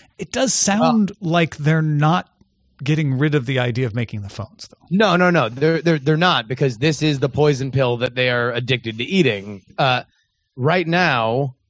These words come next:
Speaker 2: phones are so commoditized in general, specifically on the Android side,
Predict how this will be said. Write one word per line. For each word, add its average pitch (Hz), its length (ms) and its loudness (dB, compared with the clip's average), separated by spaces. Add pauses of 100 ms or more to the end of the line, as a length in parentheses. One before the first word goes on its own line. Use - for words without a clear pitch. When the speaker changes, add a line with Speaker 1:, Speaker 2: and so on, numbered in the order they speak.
(960)
Speaker 2:
phones 202 380 0
are 147 100 2
so 185 300 0
commoditized 139 840 -4 (140)
in 151 140 0
general, 123 320 0
specifically 160 640 2
on 135 80 2
the 123 100 -2
Android 101 460 -4
side, 92 260 -10